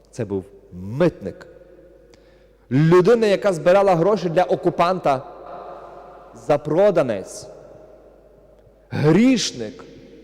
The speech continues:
зрадник свого народу. І після цієї вечері з Господом він стає новою людиною.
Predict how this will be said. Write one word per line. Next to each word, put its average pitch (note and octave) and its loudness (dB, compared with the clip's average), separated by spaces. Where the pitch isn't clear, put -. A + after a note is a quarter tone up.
зрадник G3+ 2
свого G3+ 2
народу. G#3 4
І - -20
після A#2+ -20
цієї B2+ 0
вечері A#2+ -2
з G2+ -10
Господом F#2+ -6
він G2+ -10
стає A2 -8
новою G2 -4
людиною. E2+ -10